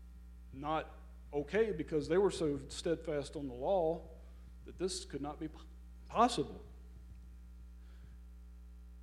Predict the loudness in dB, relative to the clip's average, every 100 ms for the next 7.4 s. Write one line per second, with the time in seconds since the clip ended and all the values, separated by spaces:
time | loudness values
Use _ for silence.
0 | -6 0 4 6 8 10 8 8 8 8
1 | 4 -2 -2 -2 0 0 -2 -6 -14 -14
2 | -16 -16 -16 -16 -16 -16 -16 -16 -16 -16
3 | -16 -16 -16 -16 -14 -14 -14 -14 -16 -16
4 | -16 -16 -16 -16 -16 -14 -6 -4 -2 -2
5 | -4 -12 -2 2 2 4 6 4 0 -2
6 | -2 -6 -14 -14 -16 -16 -16 -16 -16 -16
7 | -16 -14 -10